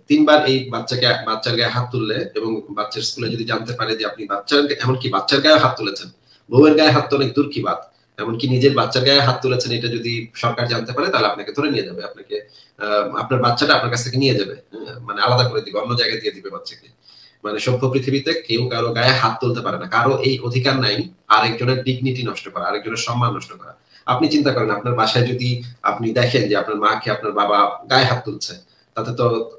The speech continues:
আপনার মায়ের তো সম্মানটা তাতে নষ্ট হয়। শারীরিক আঘাতের কথা বাদ দিলাম, শারীরিক আঘাত তো অব-, অবশ্যই হয়,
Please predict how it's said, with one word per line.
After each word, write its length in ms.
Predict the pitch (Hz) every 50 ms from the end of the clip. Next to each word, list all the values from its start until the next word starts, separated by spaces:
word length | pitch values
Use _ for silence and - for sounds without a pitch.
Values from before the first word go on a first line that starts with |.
| - _
আপনার 240 | - - - 117 110
মায়ের 300 | 113 113 117 120 120 -
তো 80 | - 127
সম্মানটা 400 | - 127 120 131 135 131 131 117
তাতে 180 | 104 101 -
নষ্ট 240 | 104 98 95 - -
হয়। 160 | 92 90 - - -
শারীরিক 380 | - - 131 151 170 170 170 165
আঘাতের 260 | 147 151 147 - 139
কথা 180 | 143 131 131
বাদ 200 | 123 104 90 90
দিলাম, 220 | 92 95 101 107 107
শারীরিক 320 | - 117 107 110 113 -
আঘাত 220 | 104 104 104 104 -
তো 60 | 107 104
অব-, 260 | 98 98 90 92 -
অবশ্যই 280 | - 107 - - 160
হয়, 240 | 135 123 101 92 92